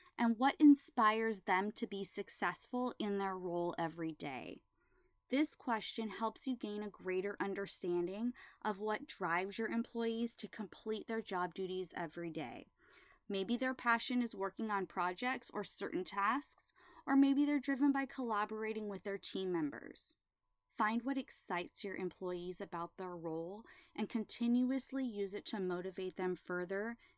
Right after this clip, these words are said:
and keep them happily performing on your team. And which company values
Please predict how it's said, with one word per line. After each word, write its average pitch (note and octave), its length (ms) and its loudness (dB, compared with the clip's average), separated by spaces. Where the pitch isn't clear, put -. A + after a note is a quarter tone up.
and A#3+ 140 2
keep - 320 -2
them C4 160 4
happily A#3 540 0
performing G3 600 -6
on F3 220 0
your F3 200 -2
team. E3+ 500 -4
And A#3 200 6
which C#4 240 -2
company C4 440 4
values F#3+ 760 0